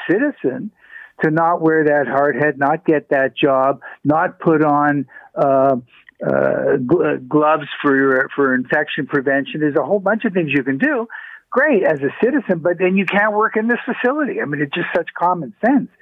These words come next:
So I don't understand, uh, in any way, um, why health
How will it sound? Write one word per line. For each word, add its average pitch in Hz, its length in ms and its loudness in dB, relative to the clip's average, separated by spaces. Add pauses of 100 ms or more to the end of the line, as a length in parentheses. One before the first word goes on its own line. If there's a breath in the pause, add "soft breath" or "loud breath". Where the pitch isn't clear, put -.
(320 loud breath)
So 160 80 4
I 165 80 4
don't 240 240 4
understand, 175 920 2 (440 soft breath)
uh, 147 380 2
in 160 180 2
any 202 300 4
way, 160 640 0 (480)
um, 147 640 0 (260)
why 175 680 2 (140)
health 170 260 0